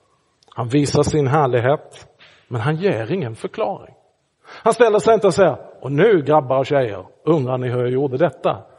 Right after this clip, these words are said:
Låt mig bryta ner det." Nej, det kommer ingen sån förklaring. Det kommer ingen förklaring varför han gjorde det,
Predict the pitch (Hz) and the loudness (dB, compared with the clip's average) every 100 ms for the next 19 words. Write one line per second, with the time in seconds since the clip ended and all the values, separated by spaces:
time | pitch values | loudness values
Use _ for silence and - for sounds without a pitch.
0 | _ _ 110 123 139 151 - 156 143 139 | _ _ -8 0 2 0 -2 -4 -2 -2
1 | 151 151 160 156 160 101 98 - - _ | -2 0 -2 -2 -4 -4 -8 -12 -16 _
2 | _ _ _ _ _ _ _ _ _ _ | _ _ _ _ _ _ _ _ _ _
3 | - 139 180 - 262 196 156 262 233 214 | -4 0 0 0 0 0 -2 -4 -4 -4
4 | 196 165 175 190 165 160 - - - 185 | -6 -6 -2 0 0 -4 -10 -6 -2 0
5 | 233 233 220 190 214 214 170 185 - 226 | 0 0 -2 0 0 2 2 2 0 -4
6 | 226 226 240 190 180 220 | -2 -2 -2 -2 -2 -2